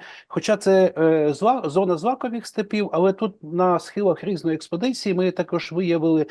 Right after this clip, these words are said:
і пустельно-степові угруповання, які характерні для більш південних регіонів, і навіть лучні угруповання, які зазвичай характерні для, е, лучних степів лісостепу.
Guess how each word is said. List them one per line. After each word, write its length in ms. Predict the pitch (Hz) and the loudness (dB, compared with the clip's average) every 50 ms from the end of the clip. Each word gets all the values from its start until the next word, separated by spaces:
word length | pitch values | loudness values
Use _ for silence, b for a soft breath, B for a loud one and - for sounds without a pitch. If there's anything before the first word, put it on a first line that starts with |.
| B B B B - | B B B B -2
і 80 | 170 | -2
пустельно-степові 960 | 151 - 185 - - - 269 285 277 269 247 - - 233 190 - 220 220 220 | 0 0 -4 -2 0 0 2 2 2 0 0 -2 -4 -6 -2 -2 0 0 2
угруповання, 640 | 220 208 196 196 202 202 202 202 196 190 190 175 180 170 | 2 2 2 0 0 0 2 2 4 4 4 2 4 4
які 320 | 175 175 170 - - 185 | 2 2 0 -2 -6 -8
характерні 680 | - - 175 165 170 165 _ - 180 170 160 160 165 151 | -6 -6 -6 -6 -6 -8 _ -4 -4 -2 -2 -2 -2 -4
для 240 | 143 151 151 156 | -2 -2 -2 -2
більш 220 | 147 143 160 147 - | -2 -2 -4 -6 -6
південних 540 | - - 151 147 160 160 147 - 143 - - | -8 -10 -6 -2 -2 -2 -2 -2 -6 -6 -6
регіонів, 560 | 147 139 143 143 143 143 135 127 135 135 139 B B B B B B | -8 -6 -4 -2 0 0 0 0 -2 -4 -6 B B B B B B
і 100 | 185 190 | -2 0
навіть 340 | 208 226 233 220 190 - 190 | 2 2 2 0 -2 -2 -2
лучні 360 | 196 190 - - 220 214 202 | -4 -2 -4 -4 -2 0 0
угруповання, 600 | 190 170 170 175 165 - 208 226 214 196 180 165 | 0 0 0 -2 -2 0 0 0 2 2 2 0
які 300 | 156 160 - 190 190 180 | 0 -2 -2 -2 -2 -2
зазвичай 540 | 151 160 151 139 147 143 - - 175 175 165 | -2 -2 -4 -4 -6 -10 -2 0 0 0 0
характерні 720 | - - 139 143 143 139 - - 170 170 160 151 147 135 | -2 -2 -2 -2 -2 -4 -4 -4 -4 -2 -2 -4 -6 -6
для, 540 | - - 143 143 143 143 147 143 147 143 B B B B B B | -6 -4 0 4 4 6 6 6 4 2 B B B B B B
е, 160 | 123 139 135 | -2 0 0
лучних 440 | 135 151 160 160 - 175 175 175 175 | 0 0 -2 -4 -2 -2 -2 -2 -2
степів 440 | - - 139 135 - 160 156 147 151 | -6 -10 -10 -4 0 0 0 0 0
лісостепу. 640 | 147 - - 139 - - - 107 95 - - - | -6 -8 -10 -12 -12 -10 -10 -10 -10 -10 -12 -20